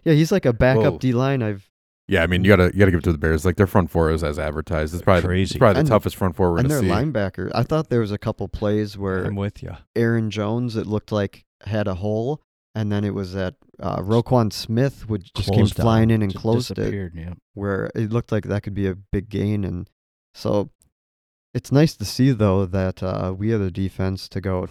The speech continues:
Speaker 1: toe-to-toe with them, because that's, that hasn't been the case in quite a while.
Speaker 3: Absolutely right. I, I, and just like you said, that, um,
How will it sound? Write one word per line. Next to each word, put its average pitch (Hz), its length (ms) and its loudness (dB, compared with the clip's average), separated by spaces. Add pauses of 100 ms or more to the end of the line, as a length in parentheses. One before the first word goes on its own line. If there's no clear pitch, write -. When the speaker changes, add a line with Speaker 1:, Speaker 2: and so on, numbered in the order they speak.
Speaker 1:
toe-to-toe 107 480 -2
with 101 220 -4
them, 95 260 -6
because 95 260 -8
that's, 101 360 -6 (160)
that 127 160 0
hasn't 180 220 -2
been 123 160 -2
the 104 60 -2
case 113 420 -6
in 104 400 -12 (180)
quite 123 240 -4
a 101 60 -2
while. 107 500 -4 (360)
Speaker 3:
Absolutely 95 560 -4
right. 87 360 -2
I, 85 80 -2 (120)
I, 95 180 -8
and 90 160 -2
just 95 220 -2
like 95 180 -2
you 92 100 -2
said, 101 340 -4
that, 87 260 -6 (600)
um, 101 420 -6